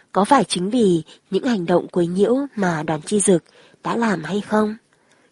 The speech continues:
Chính cô cũng không thể nói rõ. Nhưng mà cho dù thế nào,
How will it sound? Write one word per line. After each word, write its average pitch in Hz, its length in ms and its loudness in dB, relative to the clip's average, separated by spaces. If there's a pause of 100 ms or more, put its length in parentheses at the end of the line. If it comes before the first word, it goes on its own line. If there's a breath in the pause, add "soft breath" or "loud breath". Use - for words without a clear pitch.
Chính 175 280 -4
cô 190 340 2 (220 loud breath)
cũng 185 180 2
không 190 200 0
thể 175 220 -2
nói 151 200 -8
rõ. 190 340 -4 (880 soft breath)
Nhưng 175 200 2
mà 156 280 0
cho 196 140 2
dù 180 180 4
thế 165 160 -4
nào, 180 420 0